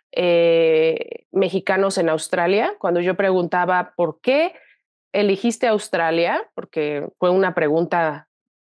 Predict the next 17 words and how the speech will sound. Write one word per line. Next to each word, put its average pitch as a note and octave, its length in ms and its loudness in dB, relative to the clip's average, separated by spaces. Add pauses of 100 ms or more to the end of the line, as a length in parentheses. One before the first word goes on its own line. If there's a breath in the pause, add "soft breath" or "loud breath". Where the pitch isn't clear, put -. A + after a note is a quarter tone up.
(280)
todo G3 300 2
el F#3 140 0
tiempo, E3+ 500 0
¿no? B3+ 220 0 (720)
Eh, - 180 -2 (160)
era E3+ 200 2
natural, F3 760 0 (460)
por C#3 120 -4
lo D3 100 2
mismo E3 240 0
que - 60 -12
estamos D#3 240 -4
platicando, G3 460 -2
era G3 100 0
natural E3+ 420 0
preguntar F#3 300 -2
eso. F#3+ 140 -4